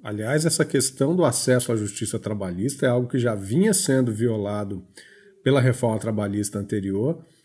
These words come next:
e que fica ainda mais difícil, quer dizer, o trabalhador vai ficar com um enorme medo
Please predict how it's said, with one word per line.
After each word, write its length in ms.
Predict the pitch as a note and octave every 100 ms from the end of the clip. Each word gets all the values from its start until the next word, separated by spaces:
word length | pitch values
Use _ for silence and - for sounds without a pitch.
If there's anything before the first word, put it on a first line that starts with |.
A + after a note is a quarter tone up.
| _ -
e 120 | A2
que 160 | C3+
fica 340 | B2+ - D3 D#3+
ainda 220 | D#3+ F#3+
mais 320 | C#3 D3 F#3+
difícil, 680 | F#3+ - - C#3 F#3 - A2
quer 100 | A#2
dizer, 300 | G#2+ A#2 A2+ - _
o 20 |
trabalhador 520 | B2 A#2+ B2 A#2+ C#3+
vai 120 | E3+
ficar 640 | F3+ - D#3 E3+ E3+ G#2+ -
com 600 | - B2 A#2+ A2+ G#2 G#2
um 220 | C#3+ C#3+
enorme 640 | F3 C#3 D3+ G3+ F#3 C3
medo 600 | A2 A2+ B2 C#3+ D#3 E3+